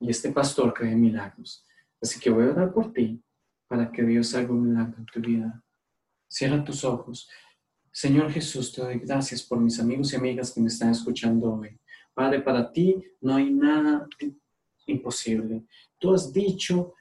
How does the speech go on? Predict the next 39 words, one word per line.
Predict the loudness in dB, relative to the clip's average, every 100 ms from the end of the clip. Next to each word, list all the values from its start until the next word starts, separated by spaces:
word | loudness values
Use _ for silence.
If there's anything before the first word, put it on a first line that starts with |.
| _ -4
que | -2
podemos | 2 2 2 2
pedirte | 2 2 0 -4 -4 -4
cualquier | -2 -2 -2 -4
cosa | -4 -2 -2
de | -2
acuerdo | 2 2 2
a | 0
tu | 0
voluntad | 0 0 -2 -6 -6 -8 _ _ _ _
y | -2
que | 0
tú | 0 0
nos | 2
vas | 2 2
a |
escuchar. | -2 -6 -6 -4 -4 -6 -12 _ _ _
Y | -2 0
cuando | 2 2 2
tú | 2
escuchas, | 0 0 -2 0 -4
tú | -4
respondes. | -4 -4 -4 -2 0 0 -2 -4 -8 -12 _ _ _ _
Padre, | 0 2 2
en | 0
este | -2 -2
momento | 0 2 0 -2
hay | -2
personas | -4 -2 0 0 0
alrededor | 0 2 4 4
del | 2 2
mundo | 2 2 2
orando | 4 4 4 0
y | -2
te | -6
están | -2 -2 0
pidiendo | 0 2 0 -4
un |
milagro. | -4 -2 0 0 -4 -6